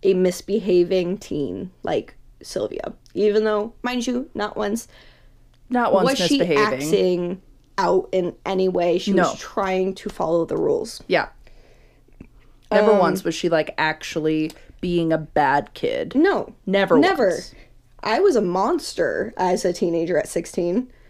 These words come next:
Speaker 2: I just acted like a monster. I didn't actually do anything.
Speaker 1: Oh, no, I
Speaker 2: But,
Speaker 1: was
Speaker 2: like,
Speaker 1: just
Speaker 2: I
Speaker 1: mouthy.
Speaker 2: Oh, God, me too.
Speaker 1: So, like, in this point, like,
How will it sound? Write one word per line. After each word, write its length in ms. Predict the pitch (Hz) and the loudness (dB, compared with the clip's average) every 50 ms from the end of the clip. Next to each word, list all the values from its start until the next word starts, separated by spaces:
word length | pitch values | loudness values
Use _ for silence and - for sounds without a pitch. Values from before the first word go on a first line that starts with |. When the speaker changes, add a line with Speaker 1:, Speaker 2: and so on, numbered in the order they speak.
| - - | -20 -8
Speaker 2:
I 100 | - 262 | -6 -6
just 160 | 294 247 - - - | -6 -6 -8 -6 -4
acted 460 | 165 165 170 175 175 - 165 156 - | -2 0 0 -2 -2 -6 -8 -8 -8
like 120 | - - - | -10 -14 -12
a 60 | 165 | -12
monster. 640 | - 120 131 139 - - - - - - - - - | -10 -10 -10 -10 -12 -12 -12 -12 -12 -10 -10 -6 -2
I 80 | - | 0
didn't 140 | 202 226 240 | 0 2 2
actually 340 | 233 - - - 175 147 143 | 0 -2 -2 -2 -2 -2 -4
do 340 | 156 - - 175 165 160 156 | -4 -2 2 4 4 4 2
anything. 380 | 147 139 - - - - - | 0 -8 -10 -8 -8 -6 -4
Speaker 1:
Oh, 100 | - 247 | -2 0
no, 220 | - 226 220 196 175 | 2 2 2 2 0
I 120 | - 190 | 0 2
Speaker 2:
But, 20 | - | 2
Speaker 1:
was 80 | - - | 4 4
Speaker 2:
like, 120 | - 226 | 4 4
Speaker 1:
just 120 | 180 175 | 4 4
Speaker 2:
I 40 | 185 175 | 4 4
Speaker 1:
mouthy. 420 | 156 170 175 - 143 156 175 - - - | 2 0 0 0 -2 -2 -2 -8 -4 0
Speaker 2:
Oh, 220 | 196 190 180 170 | 4 6 6 4
God, 320 | 165 - - 87 95 80 - | 4 2 -2 -4 -6 -6 -6
me 140 | 82 101 - | -10 -12 -10
too. 420 | - - - - - - 165 165 - - _ - - - - | -8 -8 -8 -8 -6 -8 -10 -10 -12 -20 _ -20 -20 -20 -12
Speaker 1:
So, 140 | - - 208 | -2 2 2
like, 160 | 202 196 - - | 2 2 0 -2
in 140 | 202 220 220 | 0 2 2
this 180 | 214 233 226 | 2 2 0
point, 580 | - - - - 208 202 202 202 196 196 196 - | -6 -6 -2 0 2 2 4 4 2 2 0 0
like, 480 | 175 190 185 190 180 - - - - | 0 2 2 2 2 0 -4 -18 -20